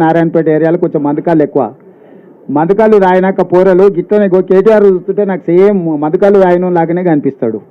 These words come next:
అంటే ఒక్క నిమిషం, కాంగ్రెస్కు నలభై వస్తాయంటే మోడీకి నాలుగు వందలు వస్తాయని ఒప్పుకున్నట్టే కదా. ఈడు ఎవరిని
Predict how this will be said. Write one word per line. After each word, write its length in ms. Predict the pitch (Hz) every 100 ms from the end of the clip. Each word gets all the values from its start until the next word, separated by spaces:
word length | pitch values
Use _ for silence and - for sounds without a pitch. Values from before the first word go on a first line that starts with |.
| - - - - - - - - - - - _ _ _ _ - - - - - -
అంటే 200 | 160 247 247 185 -
ఒక్క 140 | 139 190
నిమిషం, 200 | 185 - - - _ _ _ _ _ _ _ -
కాంగ్రెస్కు 440 | 160 226 240 - 220
నలభై 320 | 196 202 226
వస్తాయంటే 420 | 214 220 202 202 220 190
మోడీకి 280 | 202 214 196
నాలుగు 240 | 185 196
వందలు 220 | 202 190
వస్తాయని 300 | 180 202 190
ఒప్పుకున్నట్టే 480 | 175 - 202 196 208
కదా. 180 | 202 - - _ _ _ _ -
ఈడు 140 | 208 190
ఎవరిని 220 | 208